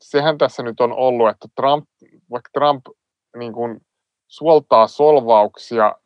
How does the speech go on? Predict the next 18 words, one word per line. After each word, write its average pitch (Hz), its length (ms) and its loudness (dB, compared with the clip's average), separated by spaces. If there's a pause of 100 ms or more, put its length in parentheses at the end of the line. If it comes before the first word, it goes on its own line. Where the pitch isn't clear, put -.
kaikki 139 280 -6
tietää 113 640 -2
hänen, 110 300 -6
niin 107 120 -12
kuin - 180 -20
tämän, 104 160 -6
koko 113 260 -8
tämän, 104 300 -6 (600)
hänen 110 400 -10
al-, 120 420 -2
alentavan 117 520 0
tavansa 113 420 -2 (1040)
puhua, 117 280 -2
niin 107 200 -8
kuin, 110 140 -12
naisista 117 500 -2
ja 101 200 0
hänen, 104 260 -12